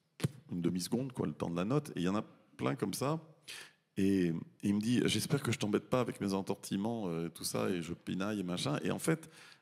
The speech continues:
euh, moi, je crois que, euh, quand on travaille sur les détails, on ne travaille pas, euh, que sur les détails. C'est-à-dire qu'il y a une espèce de,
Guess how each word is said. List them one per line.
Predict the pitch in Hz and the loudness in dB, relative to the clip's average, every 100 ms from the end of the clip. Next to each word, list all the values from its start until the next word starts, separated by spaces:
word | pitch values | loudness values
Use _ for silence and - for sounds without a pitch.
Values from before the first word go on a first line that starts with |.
| _ - | _ -2
euh, | 101 85 - - - | 2 2 2 -2 -2
moi, | 113 107 | -2 0
je | 98 | -2
crois | - 123 139 143 - | -2 0 0 -2 -4
que, | 113 101 92 87 82 - - - | 2 6 6 4 2 -2 -10 -6
euh, | 87 92 - - - - _ _ | -2 0 -2 -6 -20 -20 _ _
quand | - 95 - | -4 -2 -2
on | 87 | -2
travaille | 104 110 117 | 0 2 2
sur | 101 107 | 2 2
les | 95 | 2
détails, | 90 95 127 135 | 2 0 0 0
on | 104 | -2
ne | 92 | -4
travaille | 98 101 101 | -2 0 -2
pas, | - 120 117 - - - | 0 -2 -2 -6 -8 -2
euh, | 92 - | 0 0
que | 127 117 | 2 2
sur | - 107 | 2 2
les | 98 | 0
détails. | 92 101 - 90 82 - | 0 -2 0 0 0 -4
C'est-à-dire | - 85 92 98 | -2 0 0 0
qu'il | - 90 | 0 2
y | 87 | 2
a | |
une | 85 87 | 0 -2
espèce | 87 - 104 95 | -4 -2 -2 0
de, | 87 80 | 0 0